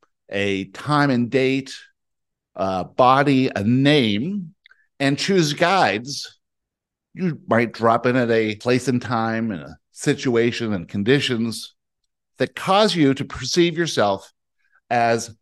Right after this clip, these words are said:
powerless, as a victim, a pretty low density, but then create a trajectory that creates a massive shift in perspective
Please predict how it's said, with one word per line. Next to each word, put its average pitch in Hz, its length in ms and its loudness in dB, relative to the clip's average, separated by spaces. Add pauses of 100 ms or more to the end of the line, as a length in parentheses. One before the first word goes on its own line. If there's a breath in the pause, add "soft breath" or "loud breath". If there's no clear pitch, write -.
(160)
powerless, 135 920 2 (1200)
as 131 280 2
a 185 60 4
victim, 123 420 -2 (1080)
a 117 580 2 (280)
pretty 247 220 0
low 233 160 6
density, 214 500 0 (840)
but 110 360 2
then 170 580 2 (260)
create 135 320 2
a 120 80 2
trajectory 113 880 0 (580)
that 117 220 0
creates 135 520 0 (120)
a 117 160 0
massive 139 840 0
shift - 520 -4
in 117 120 -4
perspective 104 760 -4